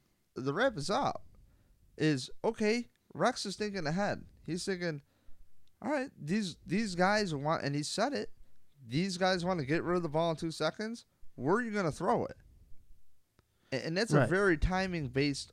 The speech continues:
Speaker 1: offense. The number two offense in the league, the Bengals, very timing-based offense. And what he's looking at doing is clogging where to throw the ball.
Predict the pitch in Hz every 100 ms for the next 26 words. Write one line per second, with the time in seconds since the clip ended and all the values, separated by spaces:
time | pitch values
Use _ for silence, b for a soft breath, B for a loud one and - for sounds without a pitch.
0 | - 131 139 - 117 95 - - _ _
1 | _ _ _ - 123 185 180 139 202 143
2 | 156 143 117 139 123 120 131 107 107 110
3 | 117 104 95 107 - - _ _ _ _
4 | _ - - 147 156 147 147 143 123 127
5 | 127 - - - 117 120 - 98 87 -
6 | 117 110 - - - - _ _ _ _
7 | _ - - - _ - - - - -
8 | 135 135 147 202 170 170 160 147 123 160
9 | 180 123 104 - - 147 160 151 139 135
10 | 139 110 139 135 107 143 165 107 -